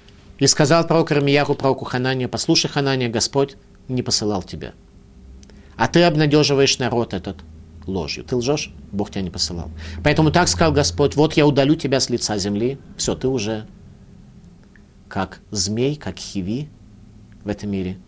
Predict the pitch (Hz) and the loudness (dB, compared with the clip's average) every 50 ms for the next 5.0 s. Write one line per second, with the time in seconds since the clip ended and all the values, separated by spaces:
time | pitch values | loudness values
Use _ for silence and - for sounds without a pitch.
0 | - - 85 82 78 - - - - - - - - - - - - - - - | -20 -14 -12 -10 -10 -10 -10 -12 -14 -18 -20 -20 -20 -20 -20 -20 -20 -20 -20 -20
1 | - - - - - - - 120 123 127 139 170 185 190 190 214 190 175 156 180 | -20 -20 -20 -20 -20 -10 -6 -4 0 4 4 4 4 4 4 2 2 2 2 2
2 | 175 147 147 143 135 123 147 151 151 - 139 131 127 123 113 95 82 73 69 - | 2 4 2 2 4 2 0 0 2 2 2 2 2 0 -2 -2 -4 -4 -6 -8
3 | - - 104 101 - - 131 143 151 135 - - 131 120 113 - 120 117 117 - | -10 -6 -6 -4 -2 0 0 0 0 -2 -4 -6 -6 -6 -6 -6 -6 -6 -6 -6
4 | 127 117 110 - - 113 104 104 107 - 110 - - - 110 104 101 90 80 90 | -4 -4 -4 -4 -6 -6 -6 -8 -8 -8 -8 -6 -6 -6 -4 -4 -4 -6 -6 -8